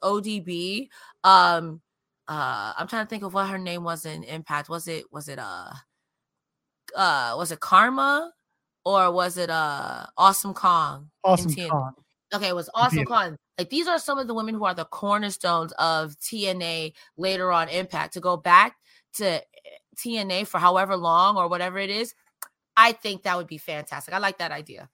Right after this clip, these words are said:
Speaker 1: I like, I love that idea, actually.
Speaker 2: And by the way, Dex Baker in the chat brings up a good point. When they mentioned that they did something with Gail Kim in two thousand nineteen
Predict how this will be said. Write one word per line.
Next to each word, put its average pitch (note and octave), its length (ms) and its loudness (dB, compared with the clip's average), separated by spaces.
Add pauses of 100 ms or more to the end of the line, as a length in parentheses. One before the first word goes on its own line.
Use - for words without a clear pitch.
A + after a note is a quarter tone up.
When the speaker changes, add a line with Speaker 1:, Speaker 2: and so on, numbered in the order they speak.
Speaker 1:
I D#3+ 60 -6
like, F#3 160 -2
I F#3 60 -2
love G3 240 0
that D#3+ 120 -6
idea, D3+ 260 -10
actually. - 520 -16 (300)
Speaker 2:
And E3 140 6
by D#3 180 8
the C3 100 0
way, B2+ 200 -2
Dex C3+ 220 -2
Baker C3 280 -2
in A#2 80 -6
the A#2 80 -6
chat C3+ 320 -6 (300)
brings C3+ 220 -2
up A#2+ 140 -6
a A#2+ 40 -8
good C#3 600 -2
point. C#3+ 380 -12 (1080)
When D3 140 6
they F#3 140 6
mentioned G3 400 4
that C#3 100 -2
they C#3+ 260 2
did C#3+ 300 -2
something C3+ 640 -2
with C#3+ 220 -2
Gail C#3 220 2
Kim C#3 280 -2
in A#2+ 140 -8
two D#3+ 140 -2
thousand C#3 320 0
nineteen D3+ 540 -2